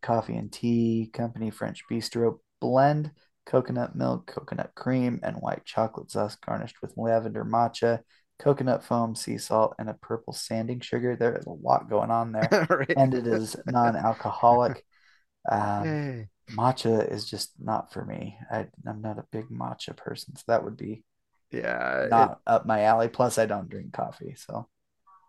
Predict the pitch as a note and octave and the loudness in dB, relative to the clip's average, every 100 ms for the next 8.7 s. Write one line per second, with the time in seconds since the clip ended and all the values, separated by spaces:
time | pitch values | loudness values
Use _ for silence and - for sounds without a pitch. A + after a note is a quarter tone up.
0 | _ - B2+ A#2+ A2+ A2 A2 - - C#3 | _ -4 2 4 8 8 6 2 2 8
1 | G3 F3 F3 D3 C3+ C3+ C3 A#2 A#2+ A#2 | 10 10 6 6 6 8 8 6 4 6
2 | B2 B2+ A#2+ A#2 A#2 A#2+ A#2 A#2+ A2+ A#2 | 6 6 4 2 2 2 -2 -4 0 2
3 | A2+ A2+ A2 G2+ G#2+ A2 - G2+ G2+ G#2+ | 2 0 -2 0 0 0 -2 2 4 6
4 | G#2+ A#2 - - - - _ _ _ - | 6 2 -2 -4 -6 -14 _ _ _ -8
5 | A2 G#2+ B2+ B2+ C3+ C3 A#2+ A#2 B2+ A#2+ | -6 2 4 8 8 8 8 8 6 8
6 | B2 C3 B2+ A#2+ G#2+ A2 G#2+ G#2+ C3+ B2+ | 10 10 8 4 2 4 6 6 6 6
7 | - B2 A2+ A2+ - - - E3 E2+ - | 6 -2 -6 -8 -10 -12 -10 -10 -8 -8
8 | A#2+ - A#2 - G#2+ G#2 | -10 -14 -12 -8 -6 -6